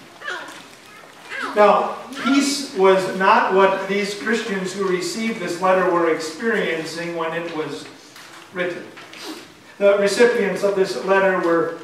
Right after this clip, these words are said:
were Jewish or, or Hebrew Christians who were living in Rome. And while they hadn't yet faced, uh, persecution that, um,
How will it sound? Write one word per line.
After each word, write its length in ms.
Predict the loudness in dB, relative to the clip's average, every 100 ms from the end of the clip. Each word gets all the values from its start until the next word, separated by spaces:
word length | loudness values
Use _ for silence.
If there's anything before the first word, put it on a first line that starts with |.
| -18 -20 -4
were 360 | 0 2 0
Jewish 440 | -2 4 4 4 0
or, 240 | 0 0
or 180 | 0 -4
Hebrew 760 | 0 0 2 6 6 6 2 -2 -10
Christians 720 | 0 0 0 -4 -6 -6 -6
who 160 | -4 -2
were 160 | -2 -2 -2
living 500 | 2 2 2 -2 -6
in 340 | -6 -8 -6
Rome. 440 | 2 4 4 2 -6 -12 -20 -20 -20 -20 -20 -20 -20 -20 -8
And 100 | 2
while 200 | 6 6
they 100 | 8 6
hadn't 400 | 6 2 0 2
yet 360 | 4 4 2 2
faced, 440 | 4 4 0 -10 -18 -20 -20 -20 -20 -10
uh, 300 | -4 -4 -4 -8 -2
persecution 880 | 0 0 -2 -2 -2 -2 -2 -4 -4
that, 380 | -2 -2 -2 -10 -18 -12
um, 400 | -4 0 0 -4